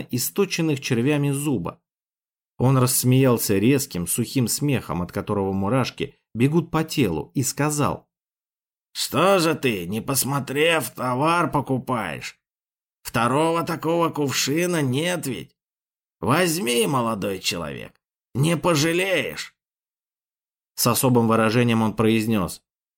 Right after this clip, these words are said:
«Второго такого нет! Будь добр, посмотри». Я полез в карман, вынул два крана и одно абаси.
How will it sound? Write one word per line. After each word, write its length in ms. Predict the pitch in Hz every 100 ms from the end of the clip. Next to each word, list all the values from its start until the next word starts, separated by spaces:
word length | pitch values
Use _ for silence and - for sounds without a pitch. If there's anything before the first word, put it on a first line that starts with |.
| _
«Второго 720 | - 120 156 180 190 202 185
такого 600 | - 170 165 185 190 175
нет! 600 | 151 156 175 165 110 - _ _ _ _
Будь 400 | 98 139 220 226
добр, 500 | 233 226 127 92 - _ _ _
посмотри». 880 | - 131 160 202 214 277 208 101 - _ _ _ _ _ _ _ _ _ _ _
Я 180 | 135 208
полез 280 | 220 120 107
в 40 | -
карман, 600 | 120 120 139 175 143 - _
вынул 380 | 104 175 175 107
два 240 | 101 104
крана 360 | - 117 156 143
и 180 | 131 117
одно 460 | 127 101 123 123
абаси. 560 | 117 127 147 92 -